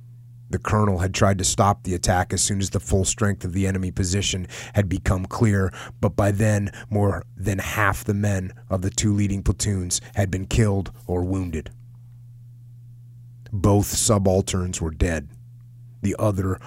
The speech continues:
officers and the C S M had all been wounded.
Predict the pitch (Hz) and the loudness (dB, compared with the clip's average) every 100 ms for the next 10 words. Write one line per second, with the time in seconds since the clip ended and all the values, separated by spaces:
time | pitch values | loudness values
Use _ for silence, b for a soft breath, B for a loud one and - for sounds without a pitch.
0 | B 107 104 - - 101 95 92 - B | B 0 0 0 -2 0 0 -2 -4 B
1 | B B 107 95 90 - 110 101 90 - | B B -4 -2 0 2 2 2 2 2
2 | 104 95 92 B B 101 - 98 95 87 | 2 0 -4 B B -2 0 0 0 0
3 | 90 90 98 90 80 65 | -2 0 -2 -2 -4 -8